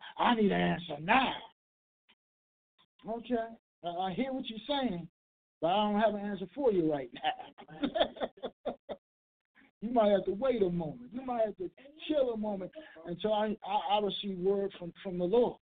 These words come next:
You know, and it comes through, and we learn how to respond as we submit ourselves to the Lordship of Christ. We, we learn how to respond. When we study the life of Jesus, that's why it's important to study the kingdom.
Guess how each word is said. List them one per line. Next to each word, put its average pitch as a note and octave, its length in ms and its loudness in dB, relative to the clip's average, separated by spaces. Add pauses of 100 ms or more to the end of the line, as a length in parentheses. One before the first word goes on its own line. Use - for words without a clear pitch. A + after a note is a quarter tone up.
(1120)
You E3 80 -6
know, F3+ 120 -2 (140)
and G3+ 100 -4
it G3 140 -2
comes C#4+ 280 0 (100)
through, C4 160 -2
and B3 80 4
we C#4+ 180 4
learn B3 680 2 (200)
how A#3+ 200 0
to G#3 80 4
respond G#3 760 -2
as F#3 240 -4
we G#3+ 180 -4 (420)
submit G#3 300 2
ourselves G3 440 2
to F3+ 100 0
the F3 140 2
Lordship G#3 480 2
of D3 120 -16
Christ. F3+ 280 2 (1400)
We, G3 140 4 (180)
we F#3 140 2
learn A3 280 6
how F#3+ 160 6
to F3 100 4
respond. E3 640 0 (200)
When F#3 140 0
we A#3 180 2 (120)
study A3+ 320 0
the F3+ 100 0
life B3+ 320 0
of F3 140 -4
Jesus, E3 440 -8
that's A#3+ 220 -2
why G3 240 -4
it's F3 100 -12 (140)
important F#3+ 400 -12
to D#3 60 -14
study C#4+ 340 -2
the E3+ 120 -4
kingdom. D#3+ 460 -14